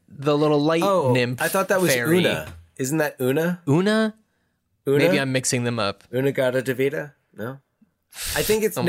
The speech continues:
Speaker 2: no,
Speaker 1: God.
Speaker 2: Una, I'm pretty sure it's, it's Una. Hold on.
Speaker 1: Whatever. The, the fairy. So the fairy who is in love with Jack and, like, will only
Speaker 2: Oh,
Speaker 1: reveal her
Speaker 2: yeah.
Speaker 1: true self to him. And then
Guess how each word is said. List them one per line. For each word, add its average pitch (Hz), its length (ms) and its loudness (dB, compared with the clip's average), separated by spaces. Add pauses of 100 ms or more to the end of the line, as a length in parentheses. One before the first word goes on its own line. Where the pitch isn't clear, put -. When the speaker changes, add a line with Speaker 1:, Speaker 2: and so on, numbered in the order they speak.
Speaker 2:
no, - 40 -6
Speaker 1:
God. - 100 -2
Speaker 2:
Una, 185 220 2 (160)
I'm 160 220 -2
pretty 180 340 -2
sure 175 260 0
it's, - 340 -4 (120)
it's - 540 -6 (920)
Una. 107 280 -2
Hold 95 160 -8
on. 143 40 2
Speaker 1:
Whatever. 123 540 0
The, 147 160 2
the 139 500 -2
fairy. 120 640 -4 (360)
So 147 380 2
the 135 140 -2
fairy 160 480 2
who 131 600 2 (1080)
is 127 200 -2
in 135 200 0
love 127 180 0
with 123 160 -2
Jack 117 420 -4
and, 123 120 -6
like, 117 260 -6 (120)
will 127 260 -2
only 131 240 2
Speaker 2:
Oh, 107 80 4
Speaker 1:
reveal 120 380 2
her 123 100 2
Speaker 2:
yeah. 123 60 -2
Speaker 1:
true 135 220 0
self 123 340 -2
to 123 120 0
him. 120 440 -2
And 120 160 -4
then 117 400 -4